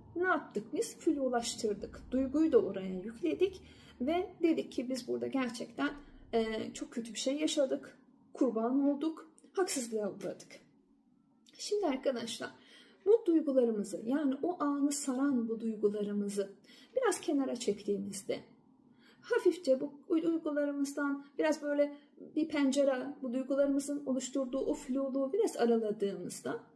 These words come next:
aslında şunu görürüz. Bizi işte zorlayan, bizi acıtan her olay,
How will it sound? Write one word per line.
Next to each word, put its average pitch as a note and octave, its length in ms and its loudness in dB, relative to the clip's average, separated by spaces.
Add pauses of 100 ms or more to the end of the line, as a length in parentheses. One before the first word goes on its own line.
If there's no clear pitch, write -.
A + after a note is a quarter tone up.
(120)
aslında F4+ 300 0
şunu C#4+ 260 0
görürüz. G3 580 -8 (680)
Bizi D4 520 0 (140)
işte C4 340 0
zorlayan, A#3 880 2 (120)
bizi A#3 340 2
acıtan A3+ 680 -2 (140)
her D4+ 280 -2
olay, G3+ 500 -2